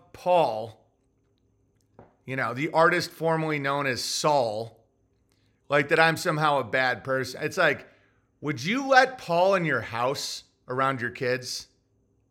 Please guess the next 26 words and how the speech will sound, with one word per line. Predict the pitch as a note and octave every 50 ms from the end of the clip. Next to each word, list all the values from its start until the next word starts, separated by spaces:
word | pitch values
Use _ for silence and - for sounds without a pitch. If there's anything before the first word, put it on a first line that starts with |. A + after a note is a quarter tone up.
| _ _ _ _ _ _ _ _ _ _ _ _ _ _ _ _ _ _ _ _ -
Or, | F3 G3+ G#3+ A3 A3 A3 A3 - -
you | C4+ C#4
know, | A#3 G3+ G3 G3
do | E3+ G#3
you | G#3+
have | A3 A3 A3 G#3+
enough | G#3+ F#3+ F#3+ G3 G3 D#3+ B2+ D3
reasonable | C#3 C#3 D3+ E3 E3+ E3+ D#3+ D3 D3+ D#3 C#3+ C3 C3+ B2+
doubt, | A#2+ A#2 A2+ G#2+ G2+ F2+ F2 E2+ - _ G#2+ _ _ _ _ _ _ _ _ _ _ _ _ _ _
right? | - G#2+ A#2+ C3 C#3+ C#3+ - - - _ _ _ _ _ _ _ _ _ _ _ _ _ _ _ _ _ _ _ _ _ _ _ _ _ _ _ _ _ _ _ _ _ _ _ -
I'm, | - F#3+ A3 A#3
I'm, | F#3 A#3+ B3+ B3+ D#4
I'm | - A#3 B3 D4
a | B3
Jesus | F3 F#3+ B3 C#4+ C4 C4+ C#4 G3 D#3
guy, | G3+ F#3 F3 E3 D#3+
man. | D#3+ D#3+ E3+ F3+
I'm | F3+ F#3+ A3
the | C4
guy | G#3+ F#3 A#3 A#3 A#3+ A#3+
that | A#3 F#3+ G#3 F3+ B2+ A2 A2 G2+
didn't | B2 F3 G3 G#3+ A3 A3+ G#3+ F#3+ D#3+ -
commit | E3 D#3 D3+ D3 C3+
all | C3+ B2+ B2
the | A2 A2+ -
sins. | - - A2+ G2 E2+ D#2+ - - - - -